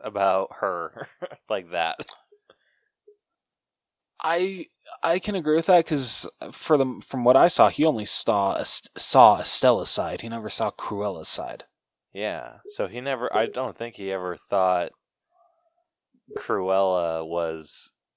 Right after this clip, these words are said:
Speaker 1: evil.
Speaker 2: Yeah. I don't know. I mean, they,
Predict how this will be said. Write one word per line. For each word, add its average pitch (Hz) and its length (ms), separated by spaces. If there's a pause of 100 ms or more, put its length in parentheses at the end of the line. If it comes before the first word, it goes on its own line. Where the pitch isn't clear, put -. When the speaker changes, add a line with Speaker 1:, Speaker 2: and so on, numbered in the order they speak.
(120)
Speaker 1:
evil. 87 640 (340)
Speaker 2:
Yeah. 113 520 (1300)
I - 100
don't 98 100
know. 95 280
I - 60
mean, 110 240 (100)
they, 117 200